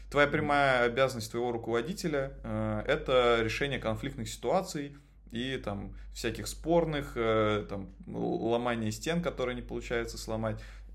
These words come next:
просто прийти к нему и сказать: «Слушай, вот мне этот чел не нравится, мне с ним сложно общаться, он меня задевает, он меня оскорбляет, он, мне не нравится, как он выражается, так думаю не я,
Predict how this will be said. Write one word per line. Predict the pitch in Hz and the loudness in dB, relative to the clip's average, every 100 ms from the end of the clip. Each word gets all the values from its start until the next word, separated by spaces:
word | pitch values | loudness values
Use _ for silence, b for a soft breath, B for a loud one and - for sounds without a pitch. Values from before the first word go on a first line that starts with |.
| - - - | -18 -18 -8
просто | 123 143 - | 0 0 0
прийти | - 120 113 | -6 -8 -8
к | 131 | -6
нему | 117 107 | -4 -4
и | 151 | -4
сказать: | - 104 | -2 -2
«Слушай, | - 117 - 101 101 - | -2 -8 -6 -6 -6 -8
вот | 101 104 92 | -6 -6 -6
мне | 104 113 | -4 -4
этот | 120 110 | -4 -6
чел | 110 120 117 117 B B | -6 -2 0 -2 B B
не | - | -8
нравится, | 101 104 127 151 123 | -2 4 4 2 -4
мне | 117 | -4
с | 110 | -4
ним | 107 | -6
сложно | 107 110 110 104 | -4 -2 0 -2
общаться, | 95 - 113 135 - 123 | -6 -2 0 0 -2 -2
он | 113 107 | 0 0
меня | 104 104 98 | -2 -2 -4
задевает, | 98 92 98 120 131 131 | -4 -6 0 2 4 2
он | 107 | -4
меня | 101 98 | -6 -6
оскорбляет, | 98 - 98 95 107 120 127 123 | -10 -8 -8 -2 2 2 2 -2
он, | 104 101 B B B | -6 -6 B B B
мне | 107 | -4
не | 107 | 0
нравится, | 104 104 - | 2 2 0
как | 107 | -4
он | 104 101 | -4 -2
выражается, | 101 101 113 127 135 - 127 127 B B | 0 0 6 6 6 2 0 0 B B
так | - 110 | 0 0
думаю | 110 123 120 110 | 0 -2 -2 0
не | 107 | 0
я, | 110 143 156 156 | 4 4 4 0